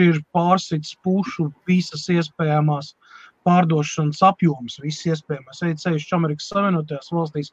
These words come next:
viņš ir apsteidzis tādas auto gigantus kā Mercedes, B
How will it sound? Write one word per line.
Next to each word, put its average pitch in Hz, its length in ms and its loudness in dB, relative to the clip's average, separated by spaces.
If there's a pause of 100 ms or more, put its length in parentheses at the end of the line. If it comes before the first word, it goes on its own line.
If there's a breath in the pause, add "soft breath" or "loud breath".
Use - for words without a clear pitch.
(380 loud breath)
viņš 160 160 0
ir 170 140 4
apsteidzis 160 420 -2
tādas 160 320 2
auto 170 320 2
gigantus 156 560 0
kā 151 160 -2
Mercedes, 156 560 0
B 147 160 -2